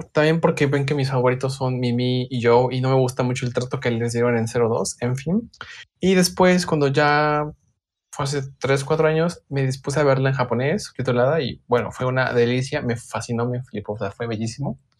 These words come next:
Entonces, tengo sentimientos encontrados, porque tal vez fue el doblaje lo que me hizo odiar la serie, entre comillas, y ahorita sí que me apetece, porque, pues, le generé mucho cariño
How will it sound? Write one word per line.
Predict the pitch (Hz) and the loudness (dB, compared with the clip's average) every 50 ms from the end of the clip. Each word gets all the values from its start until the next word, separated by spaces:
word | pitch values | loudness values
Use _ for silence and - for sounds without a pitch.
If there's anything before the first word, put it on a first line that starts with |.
| _ _ _ _ _ _ _ _ _ - | _ _ _ _ _ _ _ _ _ -2
Entonces, | 165 156 147 139 175 175 180 175 - - 180 175 175 - - | 0 0 2 4 4 6 6 4 4 4 2 2 2 0 2
tengo | - 170 170 165 | 2 2 4 4
sentimientos | - 165 135 147 147 151 151 160 151 151 | 2 0 0 2 2 2 4 4 4 4
encontrados, | 143 139 135 131 123 127 127 147 147 143 131 127 135 | 4 2 2 2 2 2 2 4 4 4 4 2 0
porque | 117 117 113 - 123 | -4 -4 -4 -4 -2
tal | - 131 139 | 0 0 0
vez | 139 139 | 0 0
fue | - - 147 | 0 -2 0
el | 143 139 | 0 0
doblaje | 135 131 131 131 135 139 143 | 2 2 2 2 0 0 -2
lo | 131 120 - | -2 -2 -2
que | - 117 | -2 -4
me | 113 117 | -4 -4
hizo | 120 127 - 135 123 - - - | -4 -4 -4 -4 -6 -6 -6 -4
odiar | - 117 113 117 120 120 120 127 127 | -2 -2 -2 0 0 0 0 0 -2
la | 127 127 | -4 -4
serie, | - 135 123 120 123 135 | -2 0 0 0 0 0
entre | 139 135 131 131 | -2 -2 -2 0
comillas, | 135 127 127 127 123 127 151 175 - - _ _ _ - | 0 0 0 -2 -2 -4 -6 -6 -8 -12 _ _ _ 2
y | |
ahorita | 120 120 123 120 - 131 120 | 2 2 2 4 2 0 0
sí | 131 - 131 131 | 0 -2 -4 -2
que | - 143 131 | 0 0 2
me | 123 113 | 2 2
apetece, | 113 107 104 - 113 113 143 151 | 0 0 -2 -2 -2 -2 -4 -4
porque, | - - 117 113 - 107 | -2 -4 -4 -4 -6 -10
pues, | - - 104 113 | -10 -8 -4 -4
le | 113 | -4
generé | 113 - 123 117 120 123 127 | -4 -2 -2 -2 0 0 0
mucho | 123 - 135 | 0 0 2
cariño | 135 135 127 131 139 143 - | 2 2 2 2 2 0 0